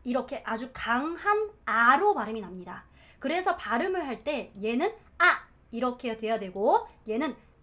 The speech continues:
아 하고 발음이 돼야 돼요. 자, 그래서 N A N G 그냥 성조 없이 보면 낭, 낭 이렇게 일성이 돼야 돼요.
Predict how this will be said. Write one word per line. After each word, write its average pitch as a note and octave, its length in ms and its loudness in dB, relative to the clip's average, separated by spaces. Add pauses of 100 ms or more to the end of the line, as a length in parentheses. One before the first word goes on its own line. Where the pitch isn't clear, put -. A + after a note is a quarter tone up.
(100)
아 B3 400 4 (340)
하고 G#4+ 400 2
발음이 G#3+ 340 -8
돼야 F#3+ 300 -8
돼요. F#3+ 320 -8 (200)
자, C4 140 -2
그래서 C#4+ 520 2
N D#4 440 0
A C#4 400 0
N A#3 280 0
G A#3+ 500 -2
그냥 B3 340 -2
성조 G4 380 -4
없이 A3+ 720 -6
보면 G#3+ 400 -2 (300)
낭, D#4 640 4 (520)
낭 D4+ 720 4 (120)
이렇게 A#3+ 560 -2
일성이 A#4 540 -2
돼야 G3+ 220 -12
돼요. - 220 -16